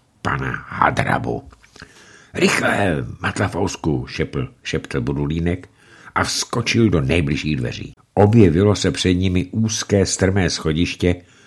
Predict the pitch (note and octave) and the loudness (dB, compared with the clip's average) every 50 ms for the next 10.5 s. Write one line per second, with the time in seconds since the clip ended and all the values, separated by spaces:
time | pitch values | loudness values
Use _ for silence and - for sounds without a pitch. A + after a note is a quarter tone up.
0 | _ _ _ _ _ _ _ _ - - - F2 D#2+ D#2 D2+ D2 D#2+ D#2 D#2 D#2 | _ _ _ _ _ _ _ _ -8 0 2 4 4 4 4 2 2 2 2 0
1 | D2 - D#2 D#2 C#2+ - - E2 D2 D2 - - F2 E2 D#2 D2+ - - C2 B1+ | 0 -2 -4 -4 -2 -2 -2 0 0 0 -2 -2 -4 -2 -2 -2 -4 -4 -4 -6
2 | - - _ - C2+ B1+ B1+ A#1 A#1 A#1+ A#1+ - - - - - - _ _ _ | -6 -8 _ -4 -2 -2 -2 -4 -4 -8 -8 -10 -12 -14 -14 -14 -16 _ _ _
3 | _ _ _ _ _ _ _ _ _ - C#2+ D2 D#2 E2+ F2 F#2 D2+ F2 F2+ F2+ | _ _ _ _ _ _ _ _ _ -4 -2 0 2 4 4 4 4 4 4 4
4 | G2+ G#2 G#2+ A#2+ - - - B1+ - - - - F#2+ F#2 D2+ - - - - - | 4 4 2 2 0 -2 -4 -4 -6 -8 -8 -6 -6 -6 -6 -8 -10 -10 -10 -10
5 | B1 A#1 - - - - - A#1+ A#1 - _ _ _ _ - - F#2+ E2 E2 E2+ | -10 -8 -8 -10 -10 -8 -10 -12 -12 -14 _ _ _ _ 0 2 2 4 2 2
6 | C#2 D2+ C#2+ - F#2 E2 - - - F#2 F#2 F2+ D#2+ D#2 E2 D#2 D2 - - D2+ | 0 0 -2 -2 -2 -2 -2 -2 -2 0 0 0 0 0 0 0 0 -2 -4 -4
7 | - - E2+ - - - E2+ F2 F#2+ G#2 G2+ - F#2+ F#2 - - - _ _ _ | -2 -4 -6 -4 -4 -2 0 2 2 2 2 0 -2 -2 -2 -6 -20 _ _ _
8 | - - _ _ _ _ - - F#2 E2 D#2+ F2+ F2 E2+ - - G#2+ G#2 E2+ F#2 | -20 -20 _ _ _ _ 0 0 2 2 2 2 0 0 0 2 2 2 2 2
9 | G2 F#2+ F2 D#2 D2+ C2+ A#1+ C2+ B1 A1 - C#2 - F2 F#2+ G2 G2 - G#2 G2+ | 0 0 0 0 0 -2 -4 -6 -6 -2 -2 0 0 0 0 -2 -2 -2 -2 0
10 | G2 G2 F#2 F#2+ F#2 F2+ F2+ F2+ F#2 | 0 -2 -2 0 0 0 0 -2 -4